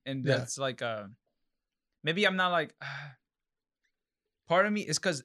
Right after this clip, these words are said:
Speaker 1: if the money's well, bro,
Speaker 2: Yeah.
Speaker 1: so sometimes I'm like,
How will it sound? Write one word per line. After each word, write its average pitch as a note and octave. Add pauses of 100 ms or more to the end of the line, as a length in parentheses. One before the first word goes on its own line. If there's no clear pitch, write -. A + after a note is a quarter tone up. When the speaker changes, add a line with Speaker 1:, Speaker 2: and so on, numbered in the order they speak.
Speaker 1:
if C#3+
the C#3
money's D3
well, C#3+
bro, F3+ (120)
Speaker 2:
Yeah. A#2
Speaker 1:
so -
sometimes C#3+
I'm C3+
like, B2+